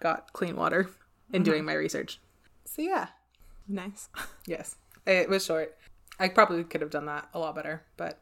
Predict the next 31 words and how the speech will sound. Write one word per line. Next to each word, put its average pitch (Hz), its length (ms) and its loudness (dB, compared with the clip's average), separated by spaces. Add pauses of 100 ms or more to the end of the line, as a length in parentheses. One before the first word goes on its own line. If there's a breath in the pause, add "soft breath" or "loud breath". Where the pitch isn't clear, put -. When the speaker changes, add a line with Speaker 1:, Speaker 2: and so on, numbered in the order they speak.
(100)
Speaker 1:
I 262 40 -2
didn't, 233 280 4
and 196 200 0
here 175 120 -4
we 160 80 -6
are, - 160 -14 (340)
which 180 140 -8
is - 80 -14
fine 170 180 -2
'cause 180 140 -4
we're 165 100 2
already 170 240 0
at 170 60 -4
an 165 80 -6
hour 156 120 -4
and 165 80 -6
forty - 200 -8
<laughs> - 80 -18
minutes. - 640 -8 (360)
Speaker 2:
Mm-hmm. 277 200 -2 (420 soft breath)
Speaker 1:
So, 269 160 2
yeah. - 140 2 (580)
I 202 80 4
was 220 160 6
going 240 180 4
to - 80 -10
talk 175 220 2
just - 160 0
strictly 165 300 0
about 151 260 0
ice, 151 300 -4